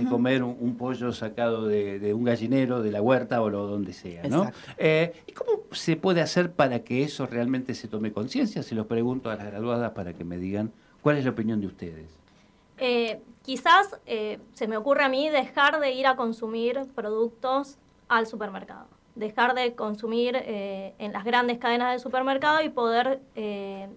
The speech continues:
Speaker 3: en los ámbitos más locales, ver dónde venden productos que no estén ultraprocesados.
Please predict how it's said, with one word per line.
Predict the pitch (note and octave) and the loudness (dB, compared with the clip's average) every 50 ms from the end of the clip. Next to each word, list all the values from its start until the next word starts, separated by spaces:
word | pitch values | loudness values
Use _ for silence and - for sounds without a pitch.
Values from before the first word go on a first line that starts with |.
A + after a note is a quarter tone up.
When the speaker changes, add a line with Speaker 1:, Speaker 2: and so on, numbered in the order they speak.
| - - | -10 -8
Speaker 3:
en | A3 G#3+ | -6 -4
los | G#3 G3+ G#3 | -4 -2 0
ámbitos | B3 A#3+ B3+ A#3+ C4 B3 | 0 0 2 2 2 2
más | A#3+ B3+ A#3+ A3+ | 4 2 2 4
locales, | C4+ C4 B3+ C4+ C#4+ C#4+ D4 C#4+ B3+ | 2 2 4 6 4 6 6 4 2
ver | B3+ B3+ B3 B3 | 4 4 4 6
dónde | B3 C4+ C#4 C#4 C#4 C4+ | 6 4 4 4 4 4
venden | C4 B3+ B3+ C4 C4+ B3+ | 4 4 4 2 0 2
productos | A#3+ B3+ B3+ B3+ C4+ C#4 C4+ C4+ - D4 C#4 C#4+ D4+ D4+ D4+ - _ _ _ _ _ _ _ _ _ _ _ - | 2 2 4 4 4 2 2 -2 -2 0 2 2 2 0 -2 -10 _ _ _ _ _ _ _ _ _ _ _ 4
que | C4+ B3 | 4 6
no | B3 C4 | 6 6
estén | C4+ C4+ C4+ - C#4+ C4 C4 C4+ C#4+ C#4 - | 4 4 2 2 2 4 4 4 2 0 0
ultraprocesados. | C4 A#3+ A#3 A3+ A3 G#3+ A3 G#3 G#3 - A3+ G3+ - G#3+ F#3+ F#3+ F#3 F#3+ - G3 - _ | -4 -4 -2 -2 -4 -4 -4 -6 -6 -6 -8 -10 -6 -6 -6 -4 -4 -6 -10 -14 -18 _